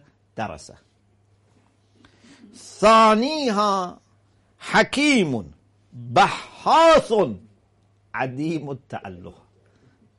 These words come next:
يعني هو عنده علم ولكن ليس عنده تجربة عرفانية، يعني ما أحس، ما تذوق. "ثالثها حكيم إلهي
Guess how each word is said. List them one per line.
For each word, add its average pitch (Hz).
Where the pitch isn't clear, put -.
يعني 117
هو 131
عنده 160
علم 170
ولكن 160
ليس 156
عنده 160
تجربة 135
عرفانية، 92
يعني -
ما 120
أحس، -
ما 104
تذوق. 101
"ثالثها 277
حكيم 202
إلهي 202